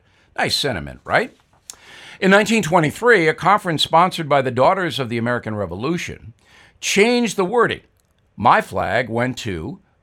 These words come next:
the flag of the United States of America," in part to ensure that recent immigrants had the stars and stripes in mind and not the flag of their country of origin.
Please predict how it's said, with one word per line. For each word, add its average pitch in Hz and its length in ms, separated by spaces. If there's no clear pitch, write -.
the 160 260
flag 78 480
of 117 100
the 131 80
United 113 360
States 107 280
of 127 120
America," 196 540
in 123 140
part 254 280
to 208 100
ensure 190 460
that 143 180
recent 151 380
immigrants - 760
had 107 180
the 120 80
stars 151 400
and 117 100
stripes - 360
in 107 80
mind 82 360
and 110 80
not 113 220
the 123 60
flag 87 580
of 87 200
their 92 220
country 90 460
of 87 200
origin. 135 460